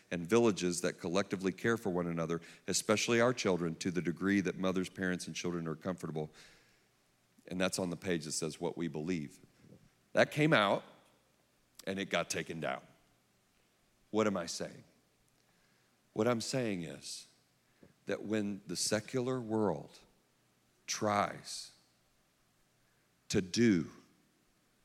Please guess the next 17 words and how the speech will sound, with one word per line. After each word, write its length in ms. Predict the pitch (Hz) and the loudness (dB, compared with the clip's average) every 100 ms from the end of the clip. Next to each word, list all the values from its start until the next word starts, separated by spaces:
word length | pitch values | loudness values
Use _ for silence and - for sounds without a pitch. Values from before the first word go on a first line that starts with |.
| _ _ - | _ _ 0
God's 340 | 107 113 104 | 4 4 2
work 400 | 101 101 - - - - _ _ _ _ _ _ _ - | 4 4 2 -8 -20 -20 _ _ _ _ _ _ _ -6
of 140 | 85 | -2
racial, 520 | 85 104 - 107 98 - | 4 2 4 0 0 -2
racial 500 | 98 113 - 113 107 | 2 2 2 -2 -2
reconciliation 920 | 95 98 101 - 95 90 90 85 71 67 _ _ _ _ _ _ | -2 0 -2 0 0 2 2 0 -4 -10 _ _ _ _ _ _
and 240 | 95 87 76 _ _ - | -8 -8 -10 _ _ 0
racial 500 | 90 107 107 101 82 | 6 8 6 2 -2
unity 500 | 85 92 92 73 67 - _ _ _ | 2 4 4 0 -6 -12 _ _ _
without 480 | 95 - 101 107 90 | -2 2 2 2 2
God, 400 | 92 95 117 127 - _ _ _ _ _ | 0 0 -2 -6 -14 _ _ _ _ _
it 100 | 110 | -2
gets 220 | - 208 - | 0 2 0
jacked 420 | - 90 - 92 | 0 -2 -4 -6
up 100 | 85 - | -6 -2
really 200 | 87 76 | -2 -2
quick. 440 | - 82 - - | -4 -8 -8 -14